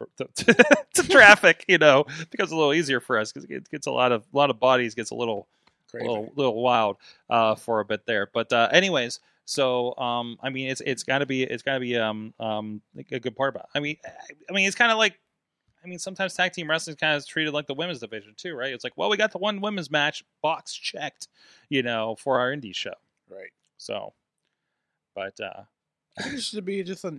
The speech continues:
Speaker 2: like, an even flow, a couple tag matches if you
Speaker 1: Mm-hmm.
Speaker 2: can, maybe
Speaker 1: Mm-hmm.
Speaker 2: one, two men-, women's matches. I would prefer two women's matches on the card, in card.
Speaker 1: Is tag team wrestling, uh, you know, obviously A E W kinda started off with the tag team wrestling is important.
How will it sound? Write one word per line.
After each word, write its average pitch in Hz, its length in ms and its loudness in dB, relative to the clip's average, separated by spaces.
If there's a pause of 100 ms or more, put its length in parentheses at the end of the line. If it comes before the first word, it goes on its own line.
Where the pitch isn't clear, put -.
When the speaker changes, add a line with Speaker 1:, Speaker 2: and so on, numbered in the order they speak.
(100)
Speaker 2:
like, 147 140 -14
an 147 40 -16
even 151 200 -12
flow, 165 280 -10
a 98 40 -14
couple 123 280 -16
tag 123 300 -16
matches 127 640 -18
if - 80 -16
you 113 60 -12 (100)
Speaker 1:
Mm-hmm. 117 60 -12
Speaker 2:
can, 123 480 -6 (100)
maybe 107 200 -12
Speaker 1:
Mm-hmm. 113 100 -10
Speaker 2:
one, 120 160 -8
two 127 140 -18
men-, 120 180 -12 (120)
women's 113 220 -18
matches. 110 340 -12
I 147 60 0
would 156 80 0
prefer 104 280 -16
two 101 240 -14
women's - 220 -20
matches 90 280 -20
on 87 80 -20
the - 120 -20
card, - 140 -20 (160)
in - 60 -20 (180)
card. - 300 -20 (640)
Speaker 1:
Is 160 120 -4
tag 220 280 0
team 254 200 -4
wrestling, 165 680 0 (520)
uh, - 120 -14 (180)
you 165 140 -4
know, 139 120 0
obviously 165 360 0
A 160 60 -4
E 156 80 -4
W 143 340 -2
kinda 131 180 -6
started 131 320 -2
off 127 220 -2
with 127 100 -10
the 117 140 -16
tag 123 260 -4
team 120 220 -12
wrestling 113 320 -8
is 104 100 -16
important. 104 480 -4